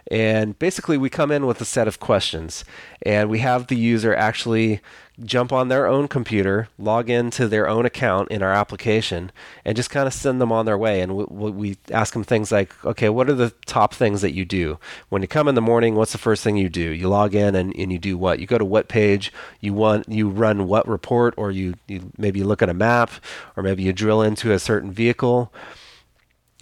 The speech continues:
How do you use this application? And we watch them actually go through the different screens. We watch how they navigate to the screens, um, what they actually do there.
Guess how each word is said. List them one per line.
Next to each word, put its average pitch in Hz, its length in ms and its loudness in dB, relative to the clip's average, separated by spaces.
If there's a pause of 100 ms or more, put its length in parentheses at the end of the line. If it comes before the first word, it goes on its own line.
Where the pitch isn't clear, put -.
(100)
How 165 100 0
do 170 80 4
you 156 80 2
use 147 180 4
this 131 160 2
application? 117 600 2
And 98 80 0
we 110 100 2
watch 113 340 0
them 98 140 2
actually 104 320 2
go 110 180 2
through 123 200 -2
the 117 80 2
different 107 260 0
screens. 95 400 -4 (300)
We 113 100 -2
watch 107 240 0
how 131 220 -2
they 120 100 2
navigate 113 600 0
to 92 260 -4
the 87 100 -8
screens, 92 580 -4 (400)
um, 95 260 -2
what 107 180 0
they 110 100 2
actually 104 320 2
do 123 300 0
there. 92 360 2